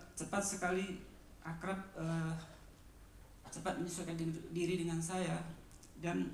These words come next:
dia mengungkap-, mengungkapkan bahwa dia akan membuat, eh, sebuah film cerita, eh, tentang keluarga korban. Waktu itu, eh, saya sangat senang sekali karena sejak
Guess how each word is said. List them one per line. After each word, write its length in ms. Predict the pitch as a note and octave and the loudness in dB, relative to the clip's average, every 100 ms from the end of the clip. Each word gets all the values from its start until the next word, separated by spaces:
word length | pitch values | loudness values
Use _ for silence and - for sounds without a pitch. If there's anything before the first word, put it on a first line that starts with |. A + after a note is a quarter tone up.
| - | -2
dia 160 | D#3+ F3+ | 0 4
mengungkap-, 720 | F3 F3 E3 F3 F3 - - - - - - - - - | 4 2 2 2 2 -4 -12 -14 -14 -12 -12 -12 -14 -6
mengungkapkan 420 | D3+ C#3+ C#3+ E3 E3 E3 - - - - - | -2 -2 -2 0 0 -2 -10 -16 -16 -16 -4
bahwa 240 | D#3+ F3 F3+ | 2 2 4
dia 160 | F3+ E3+ E3 | 4 6 4
akan 260 | D#3+ E3 | 6 6
membuat, 240 | E3 E3 D#3+ - | 6 4 2 0
eh, 160 | D#3 | 2
sebuah 380 | D#3 D#3+ D#3+ D3+ | 2 4 2 4
film 240 | E3 E3 E3 | 4 4 4
cerita, 600 | D#3+ E3 D#3+ D#3+ D3 D3 - - | 2 2 4 2 2 -2 -6 -8
eh, 80 | E3 | -6
tentang 400 | D#3+ D#3+ D#3+ - - - - - - | -4 -2 0 0 -2 -4 -8 -10 -2
keluarga 320 | D#3+ E3 D#3 | 6 6 6
korban. 380 | E3 F3 E3+ D#3+ - - - - - - - - - - - | 4 4 4 2 -2 -8 -14 -12 -12 -12 -12 -14 -14 -14 0
Waktu 460 | D#3 D3+ E3 - | 2 6 4 6
itu, 100 | G#3+ G3+ F#3 - | 8 8 6 4
eh, 240 | E3 E3 D#3+ | 6 8 6
saya 240 | E3+ F3 | 4 2
sangat 240 | E3+ E3 D#3+ | 2 2 2
senang 80 | E3 | 2
sekali 400 | D#3+ E3+ F3+ C3+ - - - - - - - - - - - | 2 2 2 0 -6 -14 -16 -18 -18 -16 -16 -16 -16 -16 -6
karena 400 | D#3 D#3+ F#3 F#3+ - - - - - - - - - - - - - - - - - - - - | -2 4 8 8 4 -4 -12 -14 -14 -14 -14 -16 -16 -16 -12 -10 -10 -12 -14 -16 -16 -16 -16 -14
sejak 560 | - - E3 D#3 D#3+ | -8 -4 -2 2 4